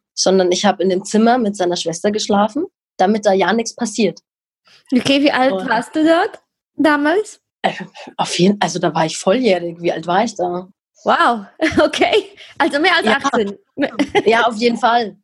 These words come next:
Speaker 1: Ich glaub, zweiundzwanzig oder so. Ja.
Speaker 2: Genau, weil in Deutschland haben die sechzehn,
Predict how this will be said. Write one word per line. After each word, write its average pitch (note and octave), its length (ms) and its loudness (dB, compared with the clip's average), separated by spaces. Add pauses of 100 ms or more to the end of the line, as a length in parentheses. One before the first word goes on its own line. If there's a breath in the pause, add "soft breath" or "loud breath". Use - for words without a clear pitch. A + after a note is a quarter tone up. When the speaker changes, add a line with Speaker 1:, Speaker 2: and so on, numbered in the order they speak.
Speaker 1:
Ich F#3+ 100 -20
glaub, F#3 200 -6
zweiundzwanzig F#3 680 -6
oder E3+ 160 -12
so. F3 280 -12
Ja. F3 180 -6
Speaker 2:
Genau, C4+ 360 0
weil B3+ 140 0
in C#4 100 0
Deutschland C#4+ 340 0
haben D4 140 2
die C4+ 80 2
sechzehn, C4+ 480 0